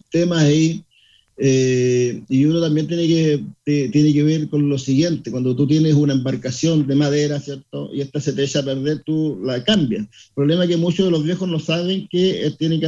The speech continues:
tiene que hacerse un procedimiento legal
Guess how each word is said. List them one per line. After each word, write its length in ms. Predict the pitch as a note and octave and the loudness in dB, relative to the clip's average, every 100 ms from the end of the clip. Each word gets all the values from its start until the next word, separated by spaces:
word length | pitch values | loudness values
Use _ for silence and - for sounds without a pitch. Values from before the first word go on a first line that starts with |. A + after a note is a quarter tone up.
| D3 - | -2 0
tiene 200 | D#3+ D#3 | 0 2
que 80 | |
hacerse 280 | D3 E3 E3 | 0 -2 -2
un 120 | D#3 | -2
procedimiento 1000 | D3+ C#3 C3+ C3+ C#3 D#3 D3+ - D3+ C#3+ | -2 -2 0 2 2 2 -2 -4 -2 0
legal 460 | C3 C#3+ G3+ C#3+ | 0 0 -2 -4